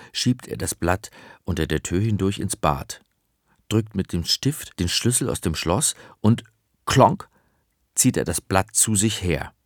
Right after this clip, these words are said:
Darauf liegt der Schlüssel. Belinda wird gucken mit ihren Nachtfalteraugen.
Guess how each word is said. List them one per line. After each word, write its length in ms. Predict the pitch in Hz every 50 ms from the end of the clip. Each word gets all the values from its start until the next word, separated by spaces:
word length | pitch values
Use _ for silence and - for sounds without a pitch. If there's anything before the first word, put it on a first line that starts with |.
| _ _ _ _ _ _ -
Darauf 260 | 98 87 87 95 -
liegt 180 | - 92 -
der 60 | 113 110
Schlüssel. 420 | - - 92 78 - 76 76 - _ _ _ _ _ _ _ _ _ _ _ _ _ _ _ _ _ _ _ _ _ _ _ _ _ _ _ _
Belinda 480 | - 82 78 87 98 107 110 101 85 82
wird 160 | 80 - -
gucken 360 | - - - - - 76 71
mit 160 | 73 73 -
ihren 380 | - 82 78 78 76 71 71 67
Nachtfalteraugen. 1120 | 73 76 - - - - - - - - 80 73 - 76 76 64 67 78 78 73 76 71